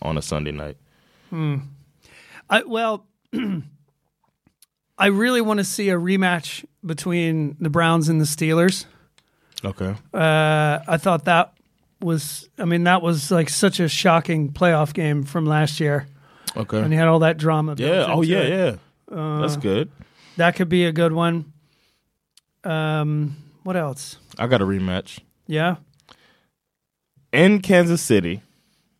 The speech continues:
Speaker 1: the Buffalo Bills.
Speaker 2: Mm.
Speaker 1: They're scheduled to play this year. That's a Sunday night thriller for that ass.
Speaker 2: That would be good.
Speaker 1: <laughs> That's what I'm saying. <laughs> Su-, Sunday night thriller.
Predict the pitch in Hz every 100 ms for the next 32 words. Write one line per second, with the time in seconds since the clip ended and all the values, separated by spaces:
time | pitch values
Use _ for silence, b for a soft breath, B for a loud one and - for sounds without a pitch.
0 | _ _ - 95 98 123 117 107 101 98
1 | 87 67 - - _ _ _ _ _ _
2 | - 175 190 190 175 139 127 101 87 82
3 | 87 80 76 78 80 - - _ _ _
4 | _ - - 117 - 101 - 127 117 113
5 | 110 104 95 - 104 98 - 92 90 87
6 | 90 80 - - _ - 139 160 175 160
7 | 156 160 135 - - 220 208 190 180 170
8 | - 139 143 147 135 131 123 120 104 98
9 | - - - - - - 143 - 127 131
10 | 110 110 85 90 117 117 113 107 104 92
11 | 90